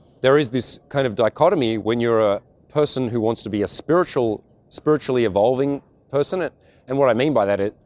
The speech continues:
if we take out any religious aspects or any, uh, sectarianism, you want to be someone who is in touch with yourself at multiple levels,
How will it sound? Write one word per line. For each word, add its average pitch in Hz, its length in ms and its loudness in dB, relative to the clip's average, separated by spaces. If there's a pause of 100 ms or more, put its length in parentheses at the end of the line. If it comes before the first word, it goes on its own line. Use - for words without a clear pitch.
(120)
if 113 200 -14
we 104 100 -6
take 117 240 -4
out 104 120 0
any 107 180 -2
religious 101 680 -4
aspects 104 400 -4
or 98 120 -4
any, 98 240 -8 (400)
uh, 87 500 -2 (300)
sectarianism, 117 840 -2 (340)
you 135 140 0
want 139 140 4
to - 20 0
be 120 80 0
someone 117 360 -2
who 113 140 -2
is 110 120 -4
in 101 100 -4
touch - 400 -4
with 107 140 -6
yourself 107 500 -4
at 113 60 -16
multiple 98 360 -6
levels, 98 460 -6